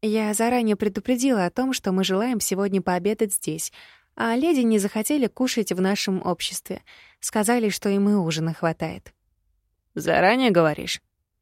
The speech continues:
Вдруг насторожился Аанар. "Подождите, я вынужден проверить". Он достал из небольшой кожаной сумки на бедре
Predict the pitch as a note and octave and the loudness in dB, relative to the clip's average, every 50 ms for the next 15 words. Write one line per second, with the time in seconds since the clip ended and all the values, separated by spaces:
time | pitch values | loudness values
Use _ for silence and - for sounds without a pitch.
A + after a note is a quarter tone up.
0 | _ _ _ _ _ _ _ _ _ _ - G3+ F#3 E3+ G3+ G3 F#3 - G3 F#3 | _ _ _ _ _ _ _ _ _ _ -4 -2 0 2 2 2 2 2 0 -2
1 | - - G3 F#3+ F#3 F3 F#3 F3+ E3+ - - F#3 - - G3 F#3+ F#3+ F#3 F3 D3+ | 0 0 2 2 2 2 2 0 0 0 -2 -4 -2 -2 0 0 2 0 0 -2
2 | D3 - - _ _ _ _ _ _ _ _ _ _ _ _ _ - - - - | -4 -8 -12 _ _ _ _ _ _ _ _ _ _ _ _ _ -8 -6 -4 0
3 | F3+ F#3+ F#3+ F#3+ G3 G#3 F#3+ - D#3+ D#3 D#3+ E3+ F3 E3+ F#3 F#3 F#3 F3 E3 F3 | 2 2 2 2 2 0 2 2 0 0 2 2 2 4 4 2 2 2 2 0
4 | F#3 F3+ D#3 - F3+ F3+ E3+ D#3+ D3+ - G2 - - - _ _ _ _ _ _ | 0 2 4 4 4 6 4 4 2 -2 -4 -8 -10 -12 _ _ _ _ _ _
5 | _ _ _ _ _ _ _ _ _ _ _ _ _ _ _ _ _ - - G3+ | _ _ _ _ _ _ _ _ _ _ _ _ _ _ _ _ _ 0 2 2
6 | G3+ G3+ G3 G3 F3+ - A3 A3 G#3 G3+ F3 G3+ G3 F#3 F#3 F3+ - - G3 F#3+ | 4 4 2 2 2 2 0 0 0 0 2 2 2 2 2 0 0 0 -2 -2
7 | - - - F#3+ F3+ F#3 F#3+ F#3 F#3 F3 - A#3+ B3+ B3 G#3 - - E3+ E3 E3 | -2 0 0 0 0 2 0 0 0 0 0 0 0 0 0 -2 -2 -2 0 0
8 | E3 E3+ D#3+ F3 D#3 D#3+ D3+ D3 C#3+ D3+ | 0 0 0 0 0 0 0 0 -2 -4